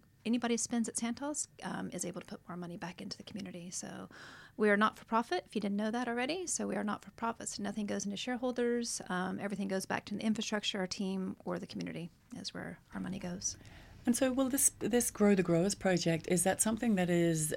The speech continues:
Speaker 2: a yearly or, like, annually going to happen, or do you have to sort of wait for money to build back up again before you can, um, disperse it out or, or offer this again?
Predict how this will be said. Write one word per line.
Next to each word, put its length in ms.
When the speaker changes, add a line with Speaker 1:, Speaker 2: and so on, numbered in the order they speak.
Speaker 2:
a 60
yearly 960
or, 80
like, 240
annually 680
going 200
to 80
happen, 420
or 220
do 100
you 40
have 140
to 80
sort 160
of 80
wait 220
for 140
money 460
to 120
build 240
back 180
up 140
again 260
before 280
you 120
can, 400
um, 240
disperse 480
it 80
out 400
or, 120
or 200
offer 180
this 240
again? 380